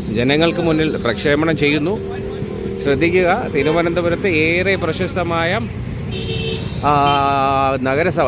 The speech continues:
തിരുവനന്തപുരം നഗരസഭയുടെ ഗവൺമെന്റ് എസ് എം ബി എച്ച് എസ് എസ് തമ്പാനൂർ വാർഡ്, ആ, ബോയ്സ് സ്കൂളായിരുന്നു. അപ്പോൾ പ്ലസ് ടു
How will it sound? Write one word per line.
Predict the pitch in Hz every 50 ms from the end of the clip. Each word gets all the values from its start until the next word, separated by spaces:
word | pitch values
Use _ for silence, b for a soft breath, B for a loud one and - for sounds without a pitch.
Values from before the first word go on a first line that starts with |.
| 113
തിരുവനന്തപുരം | 117 127 139 143 160 165 165 160
നഗരസഭയുടെ | 156 156 160 160 180 170 165 175 190 - 147
ഗവൺമെന്റ് | 151 156 156 165 170 175 185 180 - 147 165
എസ് | 160 - 202 185
എം | 180 175
ബി | 180 - - 147
എച്ച് | 147 143 - 165 160
എസ് | - - 180
എസ് | 190 185 - - 147
തമ്പാനൂർ | 139 - - 151 156 156 160 170 160 147
വാർഡ്, | 127 113 98 - - - - - - - - - - - - - - - - 117 113
ആ, | 117 120 120 120 120 120 120 123 123 123 120 120 113
ബോയ്സ് | 123 135 143 135 - 180 165 -
സ്കൂളായിരുന്നു. | - 180 175 165 170 175 175 170 160 160 - - - - - 359 370 - 359 359 359 349 349 349 349 - - - 143
അപ്പോൾ | 139 151 165 170 170 175 170 165 -
പ്ലസ് | 151 143 139 - -
ടു | 190